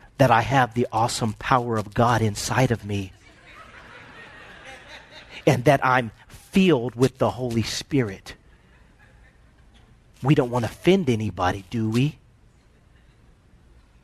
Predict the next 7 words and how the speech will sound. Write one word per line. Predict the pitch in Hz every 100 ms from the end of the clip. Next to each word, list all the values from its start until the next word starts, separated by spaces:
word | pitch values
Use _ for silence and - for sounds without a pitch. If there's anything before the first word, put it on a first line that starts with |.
| _ _ - - -
We | 185
have | 214 202
to | 208
learn | 226 277 254 160 180 196 _ _ _ _ _ _ _ _ _ _ _ _ _
not | 170 190 -
to | 151
despise | 151 - - 208 165 120 113 107